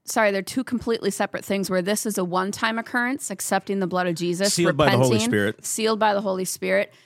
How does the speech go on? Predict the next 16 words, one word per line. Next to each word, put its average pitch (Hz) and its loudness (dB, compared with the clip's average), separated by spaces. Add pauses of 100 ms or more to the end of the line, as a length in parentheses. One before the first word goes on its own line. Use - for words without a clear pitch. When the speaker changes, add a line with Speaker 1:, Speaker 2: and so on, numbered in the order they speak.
(180)
Speaker 1:
And 190 2
this 240 2
sanctification 196 -4
is 170 -2
a 175 -2
lifelong 165 -2
work. 156 -4
Speaker 2:
It 117 6
re-, 110 4
that 127 0
Speaker 1:
And 175 -2
this 220 2
does 196 -6
not 190 0
affect 208 -4
this. - -4